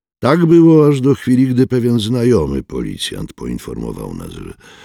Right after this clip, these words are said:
ten pistolet, który przy nim znaleziono, został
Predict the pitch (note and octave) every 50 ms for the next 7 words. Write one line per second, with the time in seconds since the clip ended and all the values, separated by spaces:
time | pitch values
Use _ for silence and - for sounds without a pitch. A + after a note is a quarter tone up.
0 | - - - - _ _ _ _ _ _ _ _ _ _ _ _ A#2+ A2 F#2+ E2
1 | - E2 E2 D2+ - - - F#2 D2 A#1+ G#1 G1+ G1+ G1+ - - _ - - -
2 | A1+ A1 - - - B1+ B1 B1 A1+ G#1+ A1+ - A1+ G1+ A1 A#1 C2 C2+ D#2 F2+
3 | A#2 C#3+ D#3+ E3 D3+ C#3 B2+ - - C3+ C3 B2 G#2+